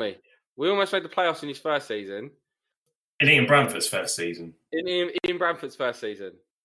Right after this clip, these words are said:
Speaker 2: Yeah.
Speaker 1: We, we almost made the playoffs, didn't we? We finished about ninth.
Speaker 2: Yeah.
Speaker 1: And then the following seasons when it started to go downhill.
Speaker 2: Yes.
Speaker 1: And, and that's when Mickey Adams took over. And you could argue that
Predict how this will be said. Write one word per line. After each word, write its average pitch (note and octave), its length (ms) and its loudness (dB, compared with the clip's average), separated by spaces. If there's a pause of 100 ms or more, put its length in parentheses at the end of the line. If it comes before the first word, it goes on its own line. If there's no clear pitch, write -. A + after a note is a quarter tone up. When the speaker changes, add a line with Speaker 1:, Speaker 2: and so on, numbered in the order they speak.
Speaker 2:
Yeah. F3+ 300 0
Speaker 1:
We, F3 80 -2 (100)
we D#3+ 140 -2
almost E3+ 260 -2
made D#3 140 -2
the D3 40 -12
playoffs, C3 340 0
didn't A#2+ 200 -4
we? G#2 140 -6
We G#2 60 -12
finished D3 260 -8
about C3 220 -2
ninth. A#2 360 -4 (640)
Speaker 2:
Yeah. F#2 240 -4 (680)
Speaker 1:
And C#3 80 -2
then D#3+ 100 2
the D#3+ 60 -2
following E3 420 2
seasons C#3 460 -4
when C#3 160 -2
it C#3 80 -10
started C3+ 240 -2
to - 60 -18
go C3 120 2
downhill. B2+ 640 -2 (460)
Speaker 2:
Yes. - 460 -8
Speaker 1:
And, B2+ 460 -2 (320)
and D3 140 -2
that's F3 180 -4
when F3 180 0
Mickey E3+ 200 -4
Adams D#3 320 -4
took - 140 -10
over. A#2+ 500 -2
And A#2+ 200 -10 (680)
you F#3 120 -6
could A3 140 -4
argue G#3+ 440 0
that F3+ 260 0